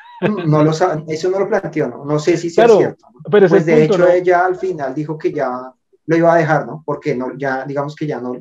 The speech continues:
Speaker 2: ya no le gustaba la, el ambiente.
Speaker 1: Pero
Speaker 2: Entonces,
Speaker 1: ese es el punto, o sea,
Speaker 2: digamos que
Speaker 1: lo
Speaker 2: trabajó
Speaker 1: di-
Speaker 2: por un tiempo.
Speaker 1: Sí, es, es decir,
Speaker 2: ¿Ah?
Speaker 1: lo, lo dije para, lo dije para plantearlo, es decir,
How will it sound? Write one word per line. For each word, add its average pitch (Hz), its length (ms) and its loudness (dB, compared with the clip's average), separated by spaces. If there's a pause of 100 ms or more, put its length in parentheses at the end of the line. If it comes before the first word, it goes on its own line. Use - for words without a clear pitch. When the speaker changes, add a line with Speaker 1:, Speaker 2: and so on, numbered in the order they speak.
(100)
Speaker 2:
ya 143 120 -2
no 143 80 -4
le 151 80 -2
gustaba 139 420 -8
la, 131 260 -12
el 123 100 -10
ambiente. 123 300 -12 (640)
Speaker 1:
Pero 180 200 2
Speaker 2:
Entonces, 160 100 -4
Speaker 1:
ese 165 120 -4
es 170 60 -2
el 190 120 0
punto, 208 260 -4
o 139 40 -4
sea, 165 80 0
Speaker 2:
digamos 139 160 -4
que 156 100 0
Speaker 1:
lo 151 60 -4
Speaker 2:
trabajó 170 280 2
Speaker 1:
di- 170 80 -2
Speaker 2:
por 151 140 0
un 151 120 -6
tiempo. 151 580 -8 (1500)
Speaker 1:
Sí, 185 120 -2
es, 185 100 2
es 165 140 -4
decir, 180 240 0
Speaker 2:
¿Ah? 151 280 -4
Speaker 1:
lo, 165 140 0
lo 160 200 0
dije 190 280 -2
para, 180 360 -2
lo 135 120 -6
dije 143 220 -6
para 196 200 -4
plantearlo, 147 720 -8
es 120 120 -14
decir, 123 300 -8